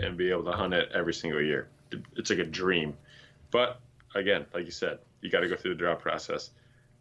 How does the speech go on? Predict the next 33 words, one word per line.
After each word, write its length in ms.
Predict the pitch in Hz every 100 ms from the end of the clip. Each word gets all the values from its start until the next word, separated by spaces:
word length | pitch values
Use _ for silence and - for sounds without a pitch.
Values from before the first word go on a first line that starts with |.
| -
Um, 300 | 92 87 -
you 280 | - 98 135
know 240 | 131 110 120
that 240 | 123 98
going 280 | 110 107 101
into 240 | 107 123
it. 240 | 143 - - _
So, 1000 | - 101 98 98 95 92 87 87 85 85 - _ _ _ _ -
I 40 | 90
mean, 280 | 87 82 - - - - - - _
again, 300 | 110 101 85 -
and, 100 | 101
and 220 | 90 107
Iowa 340 | 104 131 131 101
does 140 | 87
a 80 | 85
great 320 | - 92 80
job 260 | 92 87 87
of 120 | 80
managing 720 | 87 95 90 85 92 87 85 - - - - _ _
their 160 | - 92
deer 260 | 90 87 87
herd. 420 | 92 87 80 - _ _ _ - - _ _ _ _ -
I 100 | 95
hear, 640 | - - - 131 120 117 -
I 60 | -
totally 480 | - - 123 107 98
get 240 | 87 85
what 120 | 85
those 160 | 90 85
guys 260 | 82 80 -
are 60 |
saying. 340 | - 85 -